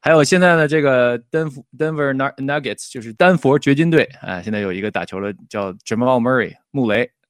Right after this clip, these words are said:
现在打得也特别，特别的好。其实呢，这么看，加拿大的这个草根篮球的基础是很不错的哈，因为这两年，呃，这个蓬勃发展，然后每年的在美-，北美这个职业篮球联赛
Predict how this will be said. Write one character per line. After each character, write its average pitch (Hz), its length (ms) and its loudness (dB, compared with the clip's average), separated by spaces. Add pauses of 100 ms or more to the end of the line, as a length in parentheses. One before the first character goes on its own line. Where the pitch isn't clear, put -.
现 107 80 -12
在 104 100 -8
打 73 160 -10
得 101 80 -6
也 95 80 -4
特 98 120 -10
别， 92 100 -8
特 90 60 -8
别 87 80 -8
的 87 100 -8
好。 - 180 -16 (720)
其 180 140 2
实 214 80 6
呢， 202 120 4
这 214 80 4
么 190 100 2
看， 180 400 2
加 175 120 2
拿 185 60 0
大 190 140 4
的 151 80 0
这 147 120 2
个 131 100 2
草 98 220 -6
根 135 120 -2
篮 147 140 -4
球 135 100 -4
的 131 100 -2
基 135 200 -6
础 107 180 -12
是 101 80 -16
很 101 160 -16
不 - 100 -18
错 120 240 -6
的 85 80 -8
哈， 80 200 -16 (440)
因 127 160 -4
为 147 300 4
这 170 180 0
两 127 160 4
年， 135 420 0 (120)
呃， 113 240 -4
这 127 140 -4
个 113 260 -2 (140)
蓬 135 120 -4
勃 143 120 -2
发 131 180 0
展， 92 400 -4
然 110 100 -12
后 110 60 -8
每 110 160 -4
年 120 240 0
的 147 180 0 (480)
在 131 240 0
美-， 113 220 -2 (100)
北 120 140 -2
美 123 140 0
这 117 100 -4
个 120 80 0
职 123 200 -2
业 135 60 2
篮 123 160 0
球 123 80 0
联 117 200 -2
赛 117 280 -2